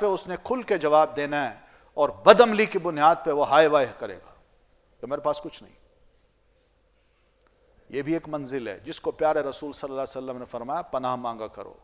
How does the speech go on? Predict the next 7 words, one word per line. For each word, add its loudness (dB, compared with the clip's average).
اللہم -2
انی -12
اعوذ -8
بک -14
من -12
عذاب -8
القبر۔" -18